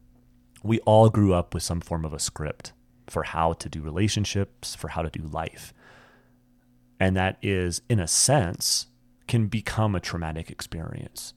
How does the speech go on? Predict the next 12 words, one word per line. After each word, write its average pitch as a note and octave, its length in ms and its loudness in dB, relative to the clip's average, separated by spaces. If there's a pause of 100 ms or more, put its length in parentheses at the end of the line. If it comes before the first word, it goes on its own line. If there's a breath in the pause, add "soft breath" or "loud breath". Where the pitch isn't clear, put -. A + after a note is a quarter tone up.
right? E2+ 320 -6 (760 loud breath)
And G#2+ 160 4
so G#2+ 180 4
being A#2 280 2
able A2 280 0
to F2+ 260 -4
identify G2+ 680 2
that, - 320 -14
it's - 140 -10
not C3 220 4
to D#3+ 140 2
blame G#2 920 2